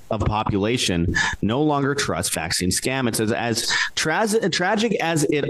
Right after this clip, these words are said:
all was and continues to be, the covid vaccination farce has led to a lot of former vaccine proponents to second guess a medical intervention.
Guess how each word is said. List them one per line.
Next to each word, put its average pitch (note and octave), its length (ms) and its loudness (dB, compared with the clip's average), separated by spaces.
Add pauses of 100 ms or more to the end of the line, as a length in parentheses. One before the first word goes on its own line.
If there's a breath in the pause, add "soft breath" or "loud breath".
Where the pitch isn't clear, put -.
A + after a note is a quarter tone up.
all B2+ 420 2
was A#2+ 440 2
and A2 180 0
continues G#2 360 2
to G#2 80 -2
be, F#3 260 2
the D3+ 100 2
covid D3+ 240 0
vaccination D#3 560 2
farce C#3+ 240 0
has C#3+ 160 2
led C#3+ 320 4
to C#3 140 4
a - 20 2
lot A#2+ 320 4
of D3+ 100 -2
former B2+ 280 0
vaccine G#2+ 360 0
proponents G2+ 520 0 (220 loud breath)
to G#2+ 100 0
second E3 440 2
guess G#2 280 -2
a A2 40 -2
medical E2+ 380 0
intervention. F#2+ 640 0